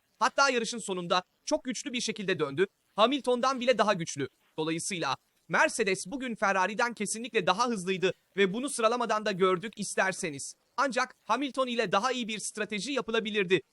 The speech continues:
Çünkü başlangıçta bu turlarda çok zaman kaybetti, görüyor musunuz? Bu turlarda Hamilton harika bir yarış çıkaran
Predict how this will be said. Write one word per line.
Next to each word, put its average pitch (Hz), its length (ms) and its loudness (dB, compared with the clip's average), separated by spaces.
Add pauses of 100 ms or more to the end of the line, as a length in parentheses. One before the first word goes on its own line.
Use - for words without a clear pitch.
(100)
Çünkü 233 360 -6
başlangıçta 202 760 0 (220)
bu 240 140 -6
turlarda 220 420 0
çok 254 240 -2
zaman 208 300 0
kaybetti, 226 560 -2
görüyor 190 340 4
musunuz? 151 500 -8 (220)
Bu 254 100 -4
turlarda 185 520 0
Hamilton 180 520 -2 (360)
harika 254 380 4
bir 262 120 -2
yarış 208 320 -2
çıkaran 214 420 -2